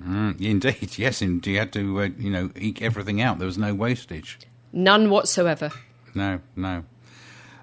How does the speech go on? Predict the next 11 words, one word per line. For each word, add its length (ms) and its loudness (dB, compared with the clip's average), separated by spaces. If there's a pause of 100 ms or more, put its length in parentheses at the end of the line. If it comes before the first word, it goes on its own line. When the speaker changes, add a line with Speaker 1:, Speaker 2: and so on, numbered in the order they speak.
Speaker 1:
But 160 -2
after 320 0
that, 160 2
I 60 0
believe, 420 -2
you 180 -2
became 400 0
development 640 0
chef 380 -6
at 160 -4
Sainsbury's. 880 -4